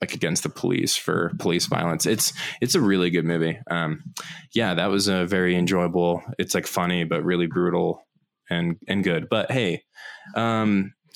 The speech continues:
I've been watching just, like, random, like, T V stuff. I've been, like, I, I've been, I've been, I don't wanna watch the Snyder Cut,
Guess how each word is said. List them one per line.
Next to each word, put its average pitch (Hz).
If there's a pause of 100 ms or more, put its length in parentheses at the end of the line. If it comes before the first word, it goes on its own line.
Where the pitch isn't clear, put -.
(160)
I've 113
been 151
watching 139
just, -
like, 90
random, 92
like, 82
T 90
V 87
stuff. 87
I've 92
been, 95 (380)
like, 104
I, 107
I've 95
been, 95
I've 95
been, 95
I 110
don't 135
wanna 104
watch 87
the 90
Snyder 85
Cut, 73